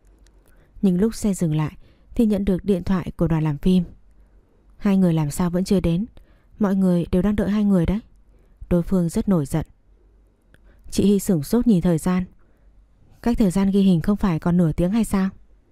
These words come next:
Nghệ sĩ chẳng lẽ không cần thay đổi trước hay sao? Hai người sao lại không chuyên nghiệp như vậy? Nếu trì hoãn việc sắp xếp quay phim, hai người có chịu trách nhiệm nổi không? Thật là." Anh ta bên kia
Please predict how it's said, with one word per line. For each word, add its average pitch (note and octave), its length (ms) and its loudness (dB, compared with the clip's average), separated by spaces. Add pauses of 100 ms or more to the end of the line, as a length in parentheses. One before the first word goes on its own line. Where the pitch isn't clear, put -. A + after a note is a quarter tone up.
(680)
Nghệ F3+ 160 2
sĩ G#3 240 0
chẳng E3+ 220 0
lẽ E3 140 -2
không G#3 180 0
cần E3+ 180 0
thay F#3 120 0
đổi F3+ 140 0
trước A3+ 200 -4
hay G#3 100 0
sao? F#3 240 -2 (500)
Hai A#3 200 2
người F#3+ 200 4
sao A3+ 160 -2
lại G3+ 100 -2
không B3 180 0
chuyên A3+ 160 2
nghiệp F#3 160 2
như G3 100 0
vậy? F#3+ 180 -2 (640)
Nếu F3+ 120 2
trì F#3 180 -2
hoãn D#3+ 300 -2
việc F3+ 220 -2
sắp - 180 -6
xếp - 180 -6
quay F3+ 140 0
phim, F3+ 260 2 (440)
hai F3+ 200 -2
người E3+ 240 0
có F#3+ 120 -4
chịu F#3+ 160 -4
trách A#3 160 -2
nhiệm F#3 160 0
nổi D#3+ 180 2
không? F#3 200 -4 (600)
Thật D#3+ 160 0
là." D#3+ 300 0 (1040)
Anh F3+ 160 -4
ta F#3 120 -2
bên F#3 200 0
kia F3+ 260 0